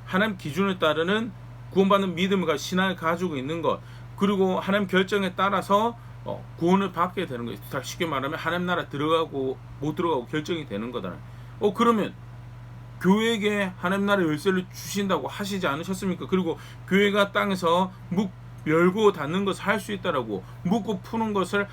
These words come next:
할 수 있다라고 하시지 않으셨습니까? 그것은 무엇을 의미하는 겁니까? 이건 문자 그대로 이해해가지고요. 마치 교회가,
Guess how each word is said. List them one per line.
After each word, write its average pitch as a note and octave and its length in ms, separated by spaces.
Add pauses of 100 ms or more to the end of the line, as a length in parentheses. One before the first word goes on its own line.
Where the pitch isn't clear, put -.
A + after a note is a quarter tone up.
(100)
할 C4 220
수 G#3+ 120
있다라고 F#3 340
하시지 F#3+ 340
않으셨습니까? E3+ 460
그것은 G3 280
무엇을 E3+ 440
의미하는 F3+ 420
겁니까? C3 460 (1400)
이건 F#3 200
문자 G3+ 340
그대로 D#3 300
이해해가지고요. C#3 1080 (520)
마치 C#3 420
교회가, D3+ 540